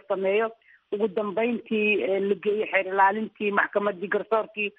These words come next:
loo gudbiyo, waa, waa un la xiraa ama waa laga daba tagaaho qofku haddana waxaa kaloo jiro in lagu difaaco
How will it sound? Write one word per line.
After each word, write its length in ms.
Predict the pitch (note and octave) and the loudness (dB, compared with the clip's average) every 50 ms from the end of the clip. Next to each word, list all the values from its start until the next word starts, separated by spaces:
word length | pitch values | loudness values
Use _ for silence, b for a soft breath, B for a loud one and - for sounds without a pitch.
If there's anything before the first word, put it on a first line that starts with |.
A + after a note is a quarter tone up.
| B B B B B | B B B B B
loo 200 | A3+ A#3+ A#3+ A#3+ | 0 0 0 0
gudbiyo, 520 | A#3+ A3 G#3 D#3 D3 - G3 F#3+ F3+ E3 - - b b b b b _ - | -4 -10 -14 -14 -10 -10 -6 -2 -2 -2 -4 -6 b b b b b _ -2
waa, 220 | C#3+ A3+ A3 G3+ G3+ A3 | 0 2 2 2 0 0
waa 180 | A#3+ B3 B3+ B3 | 0 0 0 0
un 140 | A#3 A3+ A3 | -4 -10 -12
la 80 | G#3+ - | -12 -12
xiraa 420 | - - G#3 G#3 G3+ G3 F#3+ - - - | -10 -6 0 4 6 6 6 6 4 0
ama 220 | G3 G#3+ A#3 A#3+ | 0 2 4 4
waa 200 | A#3+ A#3 A3 G3+ | 6 4 2 0
laga 180 | G3 G3+ - A3 | -2 -8 -12 -12
daba 220 | - G#3+ F3+ G3 | -12 -12 -14 -14
tagaaho 520 | - - G#3 E3 F#3 F#3+ F#3+ F#3+ F3 E3 - B B B B B | -14 -12 -8 -4 -4 -2 0 0 -2 -2 -4 B B B B B
qofku 320 | G#3+ A3 - - - G#3+ G3 | 0 0 0 2 2 4 4
haddana 320 | G3+ F#3+ D#3+ G#3+ G#3+ A#3+ | 4 4 2 2 2 2
waxaa 180 | A#3+ F#3+ G3 G#3 - | 2 2 2 0 0
kaloo 180 | - A3 A3 G#3+ - - | 0 0 0 0 0 0
jiro 160 | A3 B3 C4+ C4 | 2 2 2 2
in 160 | C4+ A3+ G#3+ | 0 -4 -10
lagu 160 | G#3 G3 - | -10 -10 -12
difaaco 560 | F#3+ - G3 - - G#3 F3+ C#3 D3+ F#3+ F#3 | -12 -14 -12 -6 0 2 2 4 4 4 2